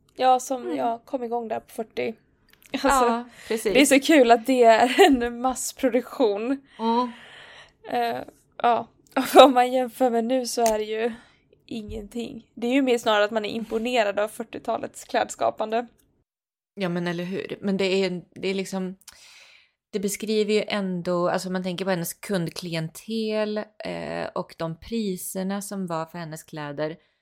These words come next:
Speaker 2: Så i och med, alltså samhället blev ju allt mer demokratiserat och det blev industri-,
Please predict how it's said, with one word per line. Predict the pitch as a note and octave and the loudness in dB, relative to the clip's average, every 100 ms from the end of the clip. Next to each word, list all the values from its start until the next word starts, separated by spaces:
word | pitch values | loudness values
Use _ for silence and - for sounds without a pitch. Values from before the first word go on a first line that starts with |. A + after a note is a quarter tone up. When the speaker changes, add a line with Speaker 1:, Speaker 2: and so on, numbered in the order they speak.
| _ _ | _ _
Speaker 2:
Så | - F3+ F3 - | -10 -8 -8 -12
i | - G3 G3+ | -10 -6 -4
och | G#3+ | -2
med, | F#3+ D#3+ D3 F3 - _ _ | -2 -2 -4 -8 -14 _ _
alltså | F#3 F3+ | -8 -6
samhället | - A3 G3+ F3 G3 G#3 | -4 -4 -2 0 -2 -2
blev | G3 | -4
ju | F3 | -2
allt | D#3 E3 D#3+ | -4 -6 -10
mer | E3+ D#3+ | -12 -10
demokratiserat | D#3 D3+ D#3+ - D#3+ D#3+ - G#3 G3+ F#3+ F#3+ F#3+ - | -10 -12 -12 -14 -14 -14 -10 -6 -4 -2 -4 -4 -8
och | F3 | -8
det | E3+ | -6
blev | E3 E3 E3 _ _ - | -2 -2 -4 _ _ -12
industri-, | F3 D#3 E3 - E3 - | -8 -6 -6 -6 -8 -10